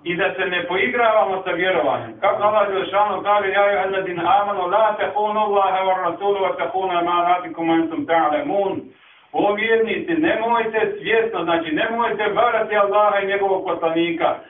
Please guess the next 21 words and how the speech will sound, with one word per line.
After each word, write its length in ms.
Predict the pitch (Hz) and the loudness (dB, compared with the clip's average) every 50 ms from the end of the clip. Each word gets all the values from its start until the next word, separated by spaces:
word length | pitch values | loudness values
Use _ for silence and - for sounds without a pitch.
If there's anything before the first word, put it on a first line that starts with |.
| - - _ | -20 -16 _
i 140 | - 170 190 | -4 -2 0
emanete 720 | 185 190 196 208 226 240 247 247 247 233 226 226 220 208 | 0 2 2 2 4 4 2 2 0 -2 -2 -2 -2 -2
koji 320 | - 226 233 226 - - - | 0 0 0 0 0 -2 -2
su 80 | 427 | 0
o 100 | 415 - | 0 2
vašim 440 | - 240 - - - - 214 202 185 | 2 2 0 0 -2 -6 -6 -4 -2
vratovima, 680 | 190 240 254 247 240 247 233 226 226 226 220 214 208 185 | 0 2 2 2 2 0 0 0 0 2 2 2 2 4
a 140 | 190 185 185 | 4 2 2
vi 320 | 185 254 247 226 214 214 | 0 -2 -4 -4 -4 -4
ste 120 | 208 214 202 196 | -2 0 0 0
ih 140 | 175 - - | 0 -2 -4
svjesni. 540 | 170 185 202 202 208 208 208 165 147 - - - - _ _ _ | -2 0 0 0 0 -2 -4 -6 -6 -8 -8 -12 -20 _ _ _
Vi 360 | 160 151 185 240 240 - - - | -6 -4 -2 -2 -2 -2 -2 -2
znate 480 | 196 226 254 262 254 - - 240 240 | 0 2 4 4 2 2 2 0 0
da 100 | 233 240 | 2 2
je 140 | 233 233 226 | 2 2 2
emanet 460 | 220 233 240 247 240 220 220 220 214 | 2 2 2 2 2 0 -2 -4 -2
vjere 320 | 208 226 240 226 220 214 196 | 0 0 2 2 2 0 0
za 80 | 196 196 | 2 2
vašim 440 | 208 214 208 202 190 185 175 165 | 2 2 2 0 -2 -4 -4 -2
vratovima 680 | 165 190 202 202 202 185 170 156 151 147 - - - - | 0 2 2 2 0 0 -2 -2 -2 -2 -4 -4 -6 -8